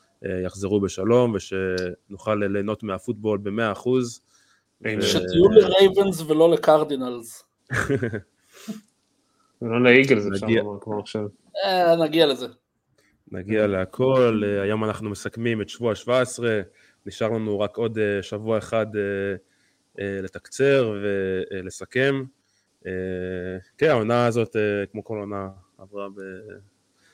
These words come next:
Speaker 1: במהירות, אה, אבל הפלייאוף
Speaker 3: אה,
Speaker 1: זה,
Speaker 3: אה,
Speaker 1: זה... בסופו של דבר, הפלייאוף זה החלק הכי כיף בעונה.
Speaker 2: כן.
Speaker 3: לא, זה לא. לא, זה לא. זה, זה, זה כיף רק אם אתה,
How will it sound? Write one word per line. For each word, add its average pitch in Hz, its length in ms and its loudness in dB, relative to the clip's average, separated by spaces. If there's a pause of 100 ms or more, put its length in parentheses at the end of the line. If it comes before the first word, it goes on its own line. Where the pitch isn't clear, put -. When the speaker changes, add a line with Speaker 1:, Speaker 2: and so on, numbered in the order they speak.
(280)
Speaker 1:
במהירות, 95 840 2 (100)
אה, 101 240 0
אבל 104 140 2
הפלייאוף 135 340 8
Speaker 3:
אה, 131 80 10
Speaker 1:
זה, 131 520 8
Speaker 3:
אה, 131 60 8
Speaker 1:
זה... 127 260 6 (1300)
בסופו 120 300 2
של 120 80 -2
דבר, 123 220 8
הפלייאוף 123 300 4
זה 123 140 0 (300)
החלק 135 280 2
הכי 131 160 0
כיף 139 180 2
בעונה. 139 380 2 (1500)
Speaker 2:
כן. 208 140 6 (420)
Speaker 3:
לא, 254 80 0
זה 440 140 2
לא. 151 300 6 (340)
לא, 233 160 4
זה 262 80 0 (100)
לא. 220 200 0 (580)
זה, 160 240 2 (240)
זה, 165 160 -10 (100)
זה 156 140 -6
כיף 269 480 2
רק 202 220 0
אם 214 140 -2
אתה, 160 400 0